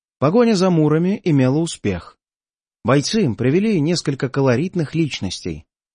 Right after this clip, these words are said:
Один из них щеголял двумя эполетами на плечах и золотым аксельбантом. «Кто это у нас здесь? Дембель, что ли? Вырядился-то как!» Череп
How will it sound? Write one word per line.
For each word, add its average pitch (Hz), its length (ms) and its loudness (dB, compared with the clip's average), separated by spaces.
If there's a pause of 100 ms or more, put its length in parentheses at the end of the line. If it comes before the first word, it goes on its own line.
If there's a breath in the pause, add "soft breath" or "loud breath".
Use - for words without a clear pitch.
(360)
Один 208 260 2
из 180 140 2
них 170 200 2
щеголял 143 460 2
двумя 131 320 2
эполетами 110 540 0
на 92 100 -4
плечах 135 540 0 (300)
и 220 120 2
золотым 151 600 2
аксельбантом. 101 960 -4 (800)
«Кто 247 520 4
это 113 220 0
у 113 40 0
нас 107 220 -2
здесь? 87 420 -8 (680)
Дембель, 262 440 2
что 131 260 0
ли? 90 200 -6 (540)
Вырядился-то 131 920 0
как!» - 320 -8 (720)
Череп 208 440 0